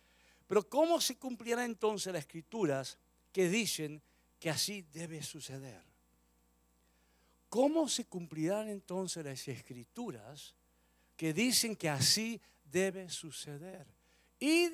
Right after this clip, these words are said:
y predicar el evangelio a toda criatura y bautizándolo en nombre del Padre, del Hijo y del Espíritu Santo".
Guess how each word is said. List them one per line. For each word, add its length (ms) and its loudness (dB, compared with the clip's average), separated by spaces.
y 100 -4
predicar 580 -2
el 140 -4
evangelio 680 -8
a 160 -6
toda 420 -12
criatura 800 -12
y 80 -14
bautizándolo 840 -4
en 120 -4
nombre 200 -2
del 120 -2
Padre, 400 -6
del 180 -12
Hijo 220 -12
y 60 -14
del 80 -14
Espíritu 340 -16
Santo". 400 -16